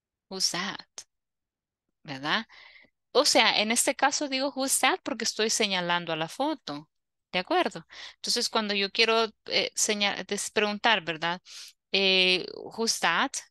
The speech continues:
¿quién es él? ¿Quién es ella? Incluso puedo señalar. <laughs> A veces las chicas hasta con la mirada señalamos, ¿verdad? "Who's that?", ¿verdad? "¿Quién es?". O "¿Quién es?", ¿verdad? O, o, o, o señalamos, no sé. Entonces, esa palabra es la que yo voy a ocupar para hacer, para hacer esa pregunta, "¿Quién es?".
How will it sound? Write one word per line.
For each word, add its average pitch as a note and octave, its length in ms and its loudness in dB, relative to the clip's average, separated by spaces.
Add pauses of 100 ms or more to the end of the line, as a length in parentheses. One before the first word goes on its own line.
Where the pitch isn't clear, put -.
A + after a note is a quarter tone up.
(160)
¿quién G#3 180 0
es G#3 200 0
él? F#3+ 260 2
¿Quién G3+ 160 -4
es - 180 -2
ella? A#3+ 200 4 (240)
Incluso A#3+ 380 0
puedo B3 220 2
señalar. A3+ 580 0 (320)
<laughs> A3 260 -4 (280)
A G#3+ 100 6
veces B3 240 6
las A#3+ 140 2
chicas C4+ 320 2
hasta C4 200 0
con G#3+ 140 -4
la G3+ 100 2
mirada G#3 300 0
señalamos, F3+ 540 -8
¿verdad? - 220 -6
"Who's G#3 200 -4
that?", G3+ 280 -6 (120)
¿verdad? - 220 -10
"¿Quién F3+ 220 -6
es?". - 280 -8 (140)
O D#3+ 120 -8
"¿Quién F#3+ 220 -4
es?", - 340 -4 (320)
¿verdad? E3 340 0 (100)
O, E3 180 -6
o, D#3+ 100 -4 (280)
o, - 80 -8
o D#3+ 40 -4
señalamos, F3 720 -4
no A#3 120 -4
sé. - 280 0 (400)
Entonces, C4+ 520 -2 (180)
esa D#4 340 6
palabra A3 600 2
es G#3 120 -6
la A3 100 -4
que G#3+ 120 -8
yo G3+ 60 -2
voy G3+ 100 -2
a G3+ 40 -2
ocupar G3+ 360 -4
para G3 140 -4
hacer, F3+ 200 -6 (260)
para F3 140 -6
hacer F#3+ 180 -4
esa G3 140 -2
pregunta, F3+ 280 -6
"¿Quién F#3+ 240 -4
es?". - 320 -6